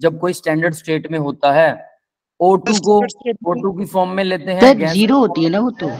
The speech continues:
Speaker 1: हाँ, लेकिन
Speaker 2: सी लिखा
Speaker 1: वो
Speaker 2: है।
Speaker 1: standard का मतलब क्या? वो gases में होगा, liquid में होगा, solid में होगा, और कौन सा होगा? Graphite
Speaker 3: सर, कार्बन,
Speaker 1: कार्बन की फॉर्म है,
Speaker 3: कार्बन जैसे
Speaker 1: सुनिए, सुनिए।
Speaker 3: solid में होता है।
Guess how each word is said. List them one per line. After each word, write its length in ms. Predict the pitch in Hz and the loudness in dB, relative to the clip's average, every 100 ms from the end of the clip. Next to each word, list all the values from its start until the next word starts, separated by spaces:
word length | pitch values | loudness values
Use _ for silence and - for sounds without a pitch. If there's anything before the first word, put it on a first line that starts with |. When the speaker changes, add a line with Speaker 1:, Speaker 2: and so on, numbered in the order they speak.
| - - - _ _ _ _ _ _ _ _ _ _ - | -10 -10 -14 _ _ _ _ _ _ _ _ _ _ -14
Speaker 1:
हाँ, 560 | 135 131 147 180 143 | -8 -6 -6 -8 -10
लेकिन 600 | 127 127 - 151 151 156 | -10 -10 -8 -8 -8 -12
Speaker 2:
सी 420 | 151 - - 226 | -16 -18 -12 -10
लिखा 120 | 202 156 | -8 -6
Speaker 1:
वो 60 | 143 | -8
Speaker 2:
है। 100 | 196 | -6
Speaker 1:
standard 380 | 143 147 160 | -4 -2 -2
का 60 | 165 | -2
मतलब 420 | 156 139 170 165 | -2 -2 -2 -2
क्या? 100 | 143 | -2
वो 120 | 135 | -2
gases 460 | 139 143 147 170 160 | -2 -4 -4 -8 -10
में 80 | 160 | -8
होगा, 160 | 143 | -4
liquid 320 | 170 143 160 156 | -4 -6 -8 -10
में 80 | |
होगा, 140 | 135 156 | -8 -8
solid 340 | - 143 156 | -8 -6 -6
में 60 | 160 | -6
होगा, 140 | 131 | -2
और 100 | 170 | -2
कौन 300 | - 214 240 | 0 -2 0
सा 100 | 214 | 2
होगा? 220 | 170 127 - _ _ _ | 2 2 -6 _ _ _
Graphite 520 | 135 190 208 214 208 - | -2 0 2 2 0 -4
Speaker 3:
सर, 320 | - - 220 | -18 -6 -6
कार्बन, 360 | - 196 202 | 2 2 4
Speaker 1:
कार्बन 140 | 233 240 | 4 2
की 60 | |
फॉर्म 80 | 214 | 0
है, 20 | |
Speaker 3:
कार्बन 260 | 214 220 202 | 0 2 4
जैसे 140 | 226 | 2
Speaker 1:
सुनिए, 180 | 220 214 | 2 0
सुनिए। 80 | 220 | 0
Speaker 3:
solid 280 | 220 196 196 | 2 2 0
में 120 | 202 | 0
होता 260 | 175 - | -2 -6
है। 100 | 160 | -10